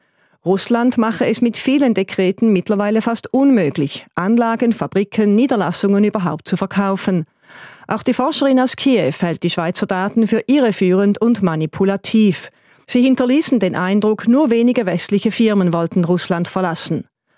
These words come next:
Auch die Methodologie sei nicht kohärent, kritisiert Natalia Schafbowal. Ihre School of Economics verfolgt ebenfalls genau, was westliche Firmen in Russland machen.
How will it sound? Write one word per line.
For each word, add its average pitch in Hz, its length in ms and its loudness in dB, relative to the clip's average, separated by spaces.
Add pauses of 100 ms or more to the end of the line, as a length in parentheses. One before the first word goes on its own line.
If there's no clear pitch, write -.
(140)
Auch 156 220 -6
die 190 100 0
Methodologie 226 720 2
sei 175 220 -2
nicht 170 240 -2
kohärent, 170 720 -2
kritisiert 214 600 -2
Natalia 190 560 0
Schafbowal. 143 720 -4 (440)
Ihre 160 220 -2
School 185 300 0
of 190 100 -2
Economics 202 640 0
verfolgt 240 440 -2
ebenfalls 233 600 -2
genau, 165 400 -2 (380)
was 185 180 -4
westliche 220 500 -2
Firmen 165 360 0
in 208 160 0
Russland 175 500 -2
machen. 175 480 0